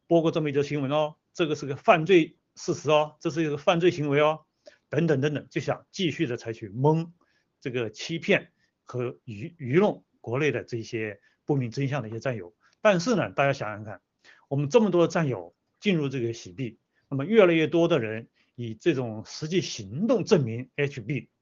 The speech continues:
它的价值，对吧？那么跟你这个中央电视台说的是不一样的。我们每一个人对我们周围的点线面都能影响一批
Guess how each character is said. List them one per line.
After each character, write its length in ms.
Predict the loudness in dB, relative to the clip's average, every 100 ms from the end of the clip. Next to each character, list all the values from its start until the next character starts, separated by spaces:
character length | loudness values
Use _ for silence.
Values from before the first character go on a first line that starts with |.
| _ _
它 100 | -10
的 120 | -8
价 300 | -2 -2 -2
值， 280 | -10 -16 -18 _ _ _ _
对 120 | 2
吧？ 240 | 2 2 _
那 80 | -4
么 100 | -4
跟 220 | 0 0
你 120 | 0 -4
这 140 | -6
个 100 | -6
中 140 | -4
央 100 | -6
电 140 | -6 -6
视 60 |
台 80 | -6
说 200 | -4 -2
的 160 | -2 -6 _ _
是 120 | -14
不 220 | -2 -2
一 60 | 0
样 200 | -2 -4
的。 160 | -10 -20 _ _
我 120 | -2
们 180 | 0 0
每 260 | 0 -2
一 80 | 0
个 100 | 2
人 160 | 2 4
对 120 | 4
我 60 | 4
们 200 | 0 -4
周 260 | 4 6
围 180 | 6 2
的 200 | -2 -4 _ -8
点 280 | -6 -8
线 260 | -6 -2 -2
面 340 | -2 -4 -4 _ _ _ _ _ 0
都 160 | 2
能 120 | 4 2
影 160 | -2
响 200 | -4 -6
一 180 | -4 -6
批 460 | -6 -6 -4 -4